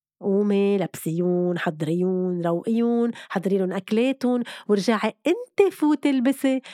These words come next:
خدي جزنانك، بركي صار معك شي على الطريق."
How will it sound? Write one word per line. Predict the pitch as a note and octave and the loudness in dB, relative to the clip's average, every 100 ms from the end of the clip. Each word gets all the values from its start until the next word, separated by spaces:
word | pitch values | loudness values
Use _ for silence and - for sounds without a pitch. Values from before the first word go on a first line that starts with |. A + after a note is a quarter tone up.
| - | -8
خدي | - F#3+ | -2 0
جزنانك، | F3 D#3+ F3 G3+ B3 B3+ G3 | 2 0 2 2 2 0 0
بركي | F#3+ F3+ | -2 -2
صار | F3 | -4
معك | E3+ E3 | -4 -6
شي | D#3 F#3+ | -8 -8
على | D#3+ | -6
الطريق." | E3 G3+ B3+ A#3+ | -4 -4 -4 -6